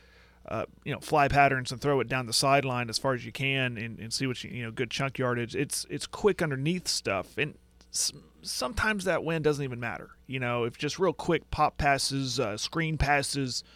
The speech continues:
stuff like that. So, um, but, uh, the kicking game, the special teams, that's where it's gonna be a factor. You could even see high onsides, maybe even an onside, straight up onside or two, just because, man, we gotta kick into the wind.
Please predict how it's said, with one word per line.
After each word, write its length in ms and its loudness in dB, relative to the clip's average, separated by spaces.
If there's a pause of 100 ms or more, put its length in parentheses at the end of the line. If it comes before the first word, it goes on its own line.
(260)
stuff 300 2
like 220 2
that. 360 2 (480)
So, 400 8 (240)
um, 280 2
but, 240 6 (120)
uh, 200 2
the 100 6
kicking 540 2
game, 380 6
the 120 4
special 480 4
teams, 420 0
that's 380 -2
where 160 0
it's 120 -6
gonna 180 -4
be 160 0
a 40 -4
factor. 360 -6
You 80 -6
could 100 -6
even 220 -2
see 160 -2
high 260 -4
onsides, 1160 4
maybe 260 -4
even 160 -4
an 80 -6
onside, 680 -2
straight 240 -2
up 100 -4
onside 420 -2
or 80 -6
two, 200 -6
just 260 -10
because, 420 -8
man, 220 -8
we 60 -8
gotta 140 -4
kick 240 -10
into 160 -8
the 80 -6
wind. 340 0